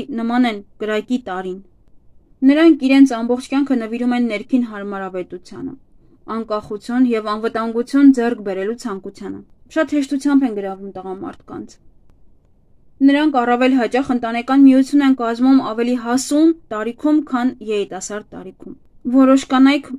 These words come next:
հաճախ մտածում են միայնակ մնալ։ Տղամարդիկ շատ հաճախ սրամիտ են և հետաքրքրասեր են։ Հիանալի երևակայություն ունեն։ Զարգացած է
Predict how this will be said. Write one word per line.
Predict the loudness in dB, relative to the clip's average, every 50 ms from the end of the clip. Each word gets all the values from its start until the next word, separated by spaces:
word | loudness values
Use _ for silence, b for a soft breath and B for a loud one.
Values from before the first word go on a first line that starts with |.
| -12 -8
հաճախ | -4 -2 -2 -2 -2 -4 -4 -4
մտածում | -6 -8 -8 -8 -8 -6 -4 -2 -2
են | -2 -2 -4 -6 -12 -14
միայնակ | -12 -10 -10 -8 -8 -8 -8 -10 -12 -14 -14
մնալ։ | -16 -14 -12 -12 -14 -14 -16 -20 -20 -20 -20 _ _ _ _ _ _ _ _ -20 -20 -20 _ _ -6 -2
Տղամարդիկ | 2 4 6 6 8 6 6 2 0 -2 -4 -4 -2
շատ | -2 -2 0 0
հաճախ | -2 -2 -2 -4 -6 -6 -6
սրամիտ | -2 0 2 2 2 2 0 0 0
են | 0 0 0 0
և | 0 0 -2 -2 -2 -2
հետաքրքրասեր | -4 -4 -4 -6 -8 -8 -10 -6 -4 -2 -2 -4 -4 -8 -12 -12 -12
են։ | -14 -16 -18 _ _ _ -20 -20 -20 _ -20 _ _ _ _
Հիանալի | 4 4 4 4 2 2 2 4 4 4
երևակայություն | 4 4 2 0 -2 -4 -4 -4 -4 -4 -6 -6 -6 -6 -8 -8
ունեն։ | -8 -8 -10 -10 -12 -12 -16 -20 -20 -20 _ _ _ -10 -4
Զարգացած | -2 0 0 2 2 2 0 2 0 -2 -2 -2
է | -2